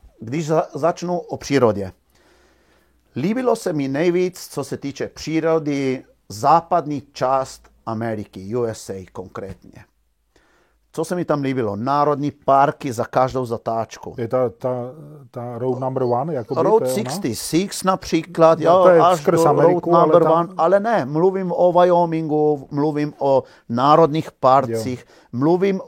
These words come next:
Speaker 1: o možná nejhezčím státě v Americe, to je pro mě Utah, New Mexico, eh,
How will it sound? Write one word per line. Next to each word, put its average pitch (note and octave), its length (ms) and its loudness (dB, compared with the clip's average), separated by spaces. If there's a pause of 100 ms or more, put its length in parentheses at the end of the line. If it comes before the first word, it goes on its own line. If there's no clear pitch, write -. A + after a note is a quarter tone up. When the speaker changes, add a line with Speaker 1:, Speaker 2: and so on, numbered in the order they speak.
Speaker 1:
o D#3+ 100 4
možná E3 360 0
nejhezčím E3 600 -2
státě C3+ 880 4
v F3+ 80 0
Americe, E3+ 1500 -2 (100)
to B2+ 120 -4
je B2 160 -4
pro B2+ 200 -4
mě A#2+ 340 -4
Utah, D3+ 600 2 (540)
New B2+ 160 -2
Mexico, C3 800 -2 (840)
eh, G#2 360 0